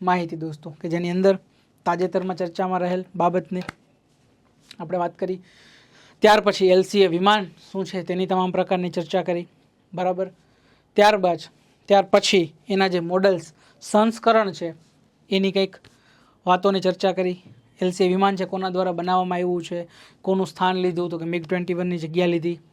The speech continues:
તેજસ વિમાને, બરાબર. આ તમામ પ્રકારની ચર્ચાઓ આપણે આજના લેક્ચરમાં કરી છે, દોસ્તો. આશા રાખું છું આજના લેક્ચરની અંદર તમામને જે માહિતી છે એ સમજાણી હશે, દોસ્તો. અને આના પછીનો લેક્ચર એટલે કે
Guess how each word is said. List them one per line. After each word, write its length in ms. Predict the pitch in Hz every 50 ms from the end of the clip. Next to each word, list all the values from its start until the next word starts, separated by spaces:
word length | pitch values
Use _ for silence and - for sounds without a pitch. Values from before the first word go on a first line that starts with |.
| _ _
તેજસ 280 | 180 175 170 175 - -
વિમાને, 380 | 180 170 175 175 175 175 175 175 - _ _ _ _ - _ _
બરાબર. 240 | - 190 190 185 180
આ 120 | 175 175
તમામ 220 | 180 185 202 208 196 185
પ્રકારની 320 | 185 180 190 180 170 156 151
ચર્ચાઓ 360 | 180 180 - - 185 170 165 160 - -
આપણે 220 | - 175 175 180 175
આજના 320 | 170 165 - 180 170 165 160
લેક્ચરમાં 380 | 156 - 175 160 165 202 220 - _ _ _ _ _ _
કરી 180 | - 175 170 160
છે, 100 | 160 151
દોસ્તો. 340 | 156 156 151 - - - - _ _ _ - - - - _ _
આશા 200 | 190 165 - 190
રાખું 300 | 190 196 190 - 208 196
છું 180 | - 208 202 196 - _ _ -
આજના 280 | 175 170 160 170 170 170
લેક્ચરની 420 | 170 170 - 185 175 180 175 180
અંદર 200 | 196 208 208 170 147 - - _ _ _ _ _ _ _ - - - - _ _ -
તમામને 420 | 220 220 254 247 233 226 196 170 147 - - _ _ _
જે 80 | 185
માહિતી 440 | 165 170 175 185 202 220 214 233 214
છે 160 | - - 180 160 151 - _ _
એ 160 | 190 185 208 - _ _ _ _ _
સમજાણી 580 | - - - 202 214 220 202 214 208 208 208 202
હશે, 220 | 196 185 - 208
દોસ્તો. 400 | 190 190 196 196 - - 208 208 - _ _ _ _ _ _ _ _ _ - - - _ _ _
અને 200 | 226 269 311 247 - - - _
આના 240 | - 196 208 196 -
પછીનો 380 | 214 220 214 - 262 262 254 233
લેક્ચર 360 | 226 220 220 - - 214 196 202 196
એટલે 240 | 196 - 247 247
કે 140 | 208 180 190